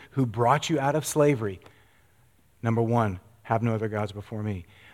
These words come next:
What God says first before he gives us the commands are, "Here's who I am and here's what I've done. I rescued you and redeemed you from slavery. Now live for me." That's the gospel. That's God saying, "Here's who I am. This is my character.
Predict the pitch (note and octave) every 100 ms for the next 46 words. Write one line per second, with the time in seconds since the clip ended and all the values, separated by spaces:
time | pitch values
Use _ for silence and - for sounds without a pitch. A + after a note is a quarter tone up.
0 | - C#3+ D3 D#3 C#3+ - E3 C3+ - G3
1 | G3 E3 - A#2+ D#3+ D3 C#3+ C#3+ C3 B2+
2 | B2+ - C#3+ D3+ D3 C#3+ B2 B2+ G#3 A3
3 | G3 F#3 D#3 D#3+ E3 F3 D3+ - - C#3
4 | D#3 E3 E3 F3+ E3+ F#3 E3 F#3+ E3 G#3+
5 | - G#3+ E3+ F3 E3+ E3 D3+ G#3 G3+ G3+
6 | G3+ - F#3 C4 F#3 C3+ G2 - _ _
7 | _ _ _ _ _ _ _ _ _ _
8 | A#2+ E3 F3 E3 E3+ - D#3+ D3 A#2 -
9 | - - D#3 - - G#3 G#3 A#3 - -
10 | G2 - _ _ _ _ _ _ _ _
11 | _ _ _ _ F3+ F3+ - F3 G3 -
12 | F3+ C#3+ C3+ G#3 E3+ F#3 E3 D#3 F3+ F#3
13 | D#3 C3+ A#2 - G3 F#3+ C3+ B2